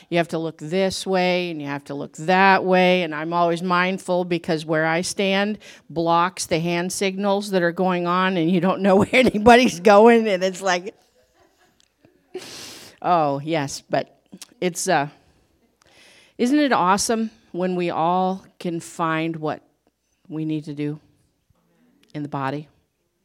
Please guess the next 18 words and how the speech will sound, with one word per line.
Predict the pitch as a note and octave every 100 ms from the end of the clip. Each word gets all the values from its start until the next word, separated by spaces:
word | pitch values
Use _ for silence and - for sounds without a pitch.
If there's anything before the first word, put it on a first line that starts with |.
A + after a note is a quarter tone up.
| _ _ _ _ _
And | F3+
what | G3+
we're | F3+ E3
good | F3+ F#3
at | F#3+
and | G3+
what | D#3+ D#3
God | D3+ D3+
blessed | E3 F3+ -
us | G3 -
with, | G#3+ A#3+ - - _ _ _ _ _ _ - - _ -
and | C#3+
our | C3+
ability | D3+ F3+ F3+ F#3+ F#3 F#3+ F#3
and | D3+
our | C#3+
talents | - - F3 F3 F3+ F3+ F3 -
and, | D3+ C#3